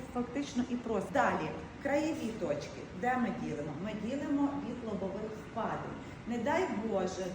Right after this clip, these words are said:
дуже багато майстрів ділять, е, відділяють гривку нижче. От сюди на скроні йдуть і от звідси відділяють. Не можна так. Тобто, де найглибша ось ця точка,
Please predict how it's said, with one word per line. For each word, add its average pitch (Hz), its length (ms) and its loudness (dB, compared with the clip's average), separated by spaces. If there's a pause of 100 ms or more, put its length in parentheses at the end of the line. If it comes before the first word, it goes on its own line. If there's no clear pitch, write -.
дуже 302 260 -2
багато 233 380 0
майстрів 247 500 0 (160)
ділять, 233 480 -2
е, 190 220 6
відділяють 226 520 2 (100)
гривку 240 360 -4
нижче. 226 600 0
От 202 60 -2 (120)
сюди 226 180 0
на 233 220 2
скроні 185 580 -2
йдуть 233 360 -4
і - 100 -4
от 196 60 0 (160)
звідси 233 300 -6 (100)
відділяють. 165 600 -2 (340)
Не 240 120 0
можна 208 440 4 (120)
так. 160 140 -4 (320)
Тобто, 233 260 0
де 240 280 4
найглибша 233 760 0 (140)
ось 196 200 -2
ця 180 100 0 (200)
точка, 330 300 -2